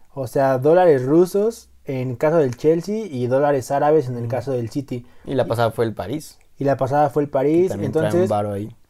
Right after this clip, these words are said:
Speaker 1: es una, es una forma de inyectar dinero a los equipos que ni el Madrid ni el Barça pueden
Speaker 2: Ujú.
Speaker 1: tener
Speaker 2: Siendo
Speaker 1: por,
Speaker 2: esos
Speaker 1: por cómo
Speaker 2: equipos.
Speaker 1: están concebidos su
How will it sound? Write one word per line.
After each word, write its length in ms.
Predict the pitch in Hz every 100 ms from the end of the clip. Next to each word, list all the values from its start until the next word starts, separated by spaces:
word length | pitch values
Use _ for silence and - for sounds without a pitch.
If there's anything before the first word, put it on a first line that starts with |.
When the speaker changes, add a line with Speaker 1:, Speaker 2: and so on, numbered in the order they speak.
| _ _ _
Speaker 1:
es 180 | - 156
una, 260 | 170 180 190
es 120 | 160
una 200 | 180 175
forma 240 | - 165 165
de 60 |
inyectar 380 | 151 127 - 143
dinero 340 | 151 151 147 151
a 40 |
los 160 | 147 120
equipos 560 | 113 139 160 175 175 _
que 120 | -
ni 140 | 131 127
el 80 | 123
Madrid 280 | 127 131 147
ni 120 | 151
el 100 | 143
Barça 340 | 139 131 147
pueden 320 | - 131 135 135
Speaker 2:
Ujú. 80 | 151
Speaker 1:
tener 340 | 127 135 170 _ -
Speaker 2:
Siendo 420 | - - 127 135 117
Speaker 1:
por, 80 | 107
Speaker 2:
esos 160 | 113 135
Speaker 1:
por 80 | 131
cómo 200 | 117 151
Speaker 2:
equipos. 80 | 151
Speaker 1:
están 220 | 123 147
concebidos 1000 | 143 151 139 123 127 135 135 135 127 131
su 800 | 120 127 120 120 117 113 113 113